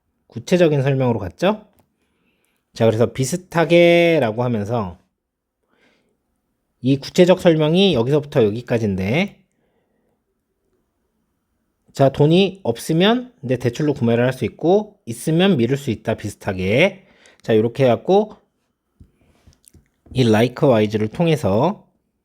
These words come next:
아, 삽입으로 나올 수 있겠죠.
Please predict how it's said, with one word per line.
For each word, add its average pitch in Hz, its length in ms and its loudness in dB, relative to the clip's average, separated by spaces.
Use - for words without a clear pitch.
아, 107 80 -2
삽입으로 185 460 0
나올 98 180 -2
수 - 120 -10
있겠죠. 101 540 -6